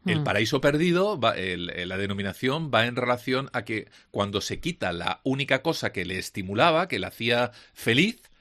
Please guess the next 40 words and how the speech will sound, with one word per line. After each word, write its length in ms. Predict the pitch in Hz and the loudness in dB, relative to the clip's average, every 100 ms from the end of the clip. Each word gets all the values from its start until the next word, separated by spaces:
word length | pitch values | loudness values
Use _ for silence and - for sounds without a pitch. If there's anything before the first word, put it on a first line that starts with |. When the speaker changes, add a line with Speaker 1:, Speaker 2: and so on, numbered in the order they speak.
| _ _ | _ _
Speaker 1:
pues 280 | 110 101 - | -4 -4 -4
los 280 | 95 87 - | -8 -8 -6
otros 460 | 135 135 160 - - _ | -6 -6 -8 -10 -20 _
tienen 220 | 104 110 | -4 -4
que 60 | 113 | -4
volver 420 | 101 98 117 120 - | -4 -2 -2 -2 -4
otra 280 | 117 127 117 | -4 -2 -4
vez, 200 | 123 127 | -4 -6
y 120 | 104 | -10
eso 140 | 92 92 | -8 -6
a 40 | |
veces 240 | 95 113 | -6 -8
se 120 | 104 87 | -10 -2
tarda 260 | 113 120 | 0 0
un 100 | 92 | -2
tiempo, 420 | 92 104 110 120 - - - - | -2 -4 -4 -8 -10 -18 -12 -4
en 180 | 104 | -2
volver, 440 | 98 95 107 117 - | -2 -2 0 -2 -4
vulgarmente 560 | 104 104 120 110 107 101 | -6 0 0 0 -2 0
hablando, 440 | 95 104 110 120 | 0 -2 -2 -4
a 100 | 104 | -4
coger 240 | 98 - 98 | -8 -6 -6
el 80 | 90 | -6
gustillo. 440 | 82 - - - | -8 -12 -16 -2
Speaker 2:
Bueno, 300 | 202 240 185 | 2 4 2
yo 160 | 139 151 | 2 0
es 60 | - | 2
Speaker 1:
Va- 40 | |
Speaker 2:
que 100 | 202 | 4
he 60 | 226 | 4
oído 280 | 233 175 | 4 4
a 20 | 160 | 2
la 100 | 156 | 2
gente 280 | 170 165 | 0 2
decir, 320 | 160 147 170 151 | 2 0 0 2
"A 60 | |
mí 80 | 175 | 2
es 80 | 196 | 2
que 140 | 233 | 2
ya 280 | 226 254 285 | 4 4 2